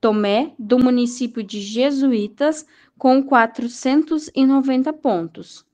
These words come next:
Com um peso médio de três quilo quatrocentos e trinta e uma gramas, uma conversão alimentar de um quinhentos e cinquenta e quatro e um crescimento diário de oitenta ponto setenta e uma gramas.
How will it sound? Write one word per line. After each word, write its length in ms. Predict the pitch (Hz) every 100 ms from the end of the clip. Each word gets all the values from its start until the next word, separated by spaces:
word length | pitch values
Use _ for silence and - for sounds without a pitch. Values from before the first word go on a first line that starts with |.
| _
Com 260 | - 254 277
um 60 |
peso 380 | 277 269 240 220
médio 400 | 240 220 196 196
de 140 | 196 202
três 360 | 208 214 214
quilo 380 | - 277 302 320
quatrocentos 880 | 311 247 233 233 - 226 220 214 202
e 60 |
trinta 340 | 214 208 208 202
e 80 | 190
uma 180 | 180
gramas, 600 | 175 180 196 240 262 269 - _
uma 220 | - 226 233
conversão 840 | - 302 349 349 285 277 - 240
alimentar 640 | 226 226 214 214 214 208 208
de 200 | 202 233
um 240 | 247 302
quinhentos 580 | 302 269 233 220 220 202
e 80 | 202
cinquenta 500 | 196 196 190 190 185
e 60 | 170
quatro 600 | _ 190 202 240 - 302 - -
e 140 | 233
um 80 | 254
crescimento 800 | 247 247 302 302 285 254 240 240
diário 560 | 208 214 214 208 226 233
de 160 | 220
oitenta 540 | 220 220 - 226 247 262
ponto 320 | 247 240 240
setenta 600 | - 262 247 240 226 240
e 120 | 233
uma 240 | 226 247
gramas. 600 | 269 233 175 170 170 -